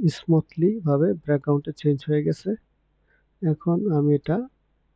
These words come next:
ডাউনলোড করে দেও-, নেব। তো ডাউনলোডে ক্লিক করলাম। তারপর দেখতে পাচ্ছেন এখানে পুরা ইস-, সুন্দর একটি ব্যাকগ্রাউন্ড কিন্তু তারা তৈরি করে দিল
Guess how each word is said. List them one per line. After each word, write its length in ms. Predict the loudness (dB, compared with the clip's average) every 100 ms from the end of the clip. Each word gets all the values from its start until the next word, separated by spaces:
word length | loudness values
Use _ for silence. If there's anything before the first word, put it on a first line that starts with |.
| _ -12
ডাউনলোড 640 | -6 0 2 4 2 -2
করে 280 | 0 0 2
দেও-, 220 | 0 -4
নেব। 380 | 0 0 0 -4 -8 _ _ _ _ _ _ _ _ _ _ _ _
তো 60 | -8
ডাউনলোডে 500 | 0 2 2 2 -2
ক্লিক 300 | -2 -2 0
করলাম। 400 | 0 0 0 -2 _ _ _ _ _ _ _ _ _ _ _ _ -4
তারপর 280 | -2 0 0
দেখতে 300 | -2 -4 -4
পাচ্ছেন 380 | -2 -2 0 0
এখানে 380 | 2 0 -2 -6 _ -2
পুরা 320 | 2 2 0
ইস-, 260 | -4 -6 -14 _ _ _ _ _ _ _ _ _ _ _ _ _ _ _ _ _ _ _ _
সুন্দর 400 | 0 0 2 0
একটি 140 | 2
ব্যাকগ্রাউন্ড 520 | 2 2 2 2 0 0
কিন্তু 280 | -8 -10 _ _ _ _
তারা 200 | 0 0
তৈরি 300 | 4 4 6
করে 200 | 6 4
দিল 240 | 4 0